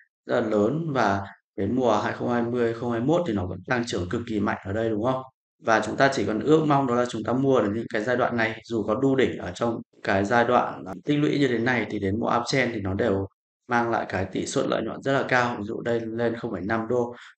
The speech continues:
thì đu đỉnh ở vùng không phẩy không không năm ấy thì là tính ra là nó sẽ x khoảng một trăm lần, đúng không? Đó là đối với lại, ờ, Doge thì ngay cả việc mà chúng ta mua, chúng ta đu đỉnh ở trong những cái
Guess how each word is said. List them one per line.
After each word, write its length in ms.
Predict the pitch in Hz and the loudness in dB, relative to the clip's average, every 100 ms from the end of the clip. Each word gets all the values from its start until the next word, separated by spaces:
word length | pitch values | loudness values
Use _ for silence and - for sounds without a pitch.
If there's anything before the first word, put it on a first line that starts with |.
| - | -4
thì 140 | 110 | -4
đu 180 | 101 120 | 0 2
đỉnh 220 | 120 90 | 2 2
ở 220 | 92 87 | -2 -6
vùng 200 | 90 101 | -4 -4
không 200 | 92 117 | -2 -4
phẩy 140 | - 98 | -4 -4
không 420 | - 117 120 120 117 104 107 | -4 -2 -2 -4 -6 -10 -10
không 240 | 117 117 | -6 -2
năm 240 | 123 123 143 | 0 0 0
ấy 140 | 143 143 | -2 -2
thì 120 | 113 | 0
là 300 | 101 101 98 - - _ | 2 2 0 -6 -18 _
tính 140 | 104 113 | -6 0
ra 160 | 131 | 0
là 180 | 120 101 | 2 0
nó 100 | 95 | -2
sẽ 200 | 95 - | -2 -2
x 220 | - 156 | -2 -4
khoảng 160 | 156 95 | -4 -4
một 80 | 98 | -2
trăm 260 | 131 120 120 | 0 2 4
lần, 160 | 107 95 | 4 4
đúng 80 | |
không? 200 | 123 135 - - _ - | 4 2 -2 -16 _ -4
Đó 180 | 101 | 2
là 120 | 120 131 | 4 4
đối 280 | 113 110 | 4 2
với 140 | 110 110 | 2 2
lại, 500 | 127 - - 71 87 | 4 2 2 -2 -4
ờ, 320 | 98 101 95 - 143 | -4 -2 -4 -6 0
Doge 240 | 175 202 - - - | 2 2 -2 -14 -12
thì 140 | 117 107 | -8 -4
ngay 180 | 123 120 | -2 -2
cả 200 | 95 90 92 95 90 | -4 -6 -8 -10 -6
việc 160 | 123 120 104 | -2 -2 -2
mà 60 | |
chúng 140 | 98 98 | -6 -4
ta 240 | 113 113 113 - _ _ | -4 -4 -8 -16 _ _
mua, 440 | 123 123 123 120 120 | -4 0 0 0 -2
chúng 160 | - 101 | -8 -4
ta 100 | 117 | -2
đu 200 | 120 120 | -2 -2
đỉnh 360 | 117 - 90 90 | 0 -2 -6 -10
ở 160 | 104 92 | -10 -8
trong 280 | 120 113 | -4 -4
những 140 | 117 117 | -4 -4
cái 180 | 107 | -4